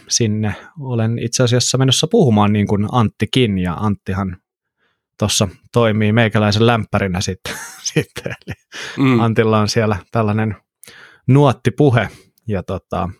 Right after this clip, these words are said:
Speaker 1: Antti siellä sitten, vai onko se näppäinpuhe, en tiedä, mutta tota, pääpuhujana.
Speaker 2: Se on, niin,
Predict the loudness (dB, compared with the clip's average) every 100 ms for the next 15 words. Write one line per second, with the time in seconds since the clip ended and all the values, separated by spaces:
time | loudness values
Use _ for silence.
0 | -14 -12 -12 -10 -8 -6 -8 -12 _ -12
1 | -10 -12 -14 _ _ _ _ -20 _ _
2 | _ _ _ _ _ _ _ _ -4 -4
3 | -2 0 0 0 -4 -4 -6 -6 -8 -10
4 | -6 -4 -4 -6 _ -20 -16 -12 -12 -10
5 | -10 -10 _ 0 0 0 0 0 -2 -6
6 | -8 _ _ -6 -2 0 -2 -8